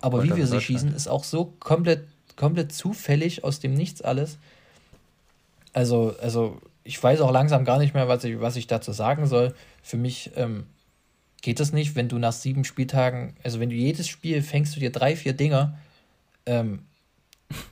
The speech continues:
Speaker 1: dann zeugt das nicht von einem, von einem einsichtigen Trainer da irgendwie. Er änd-, er verändert auch nichts. Er verändert
Speaker 2: Ja,
Speaker 1: nichts.
Speaker 2: ku-, kurze Frage.
Speaker 1: Und
Speaker 2: Sollte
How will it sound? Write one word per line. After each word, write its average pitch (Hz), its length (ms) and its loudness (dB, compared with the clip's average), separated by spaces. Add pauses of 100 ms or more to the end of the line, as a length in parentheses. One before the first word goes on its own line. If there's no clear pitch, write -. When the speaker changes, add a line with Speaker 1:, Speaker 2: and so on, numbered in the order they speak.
(380)
Speaker 1:
dann 107 260 -4
zeugt 135 320 -4
das 117 140 -4
nicht 135 180 0
von 123 200 2
einem, 113 200 -2
von 117 200 -2
einem 110 240 -6
einsichtigen 131 600 0
Trainer 127 320 0
da 113 160 2
irgendwie. 127 240 -2
Er 90 180 -6
änd-, 147 180 2
er 123 120 -4
verändert 135 380 0
auch 92 100 -8
nichts. 110 300 -14 (640)
Er 117 140 -4
verändert 156 360 4
Speaker 2:
Ja, 151 160 12
Speaker 1:
nichts. - 120 -2 (200)
Speaker 2:
ku-, - 160 0 (100)
kurze 185 360 6
Frage. 120 360 6
Speaker 1:
Und - 60 -8 (720)
Speaker 2:
Sollte 147 500 2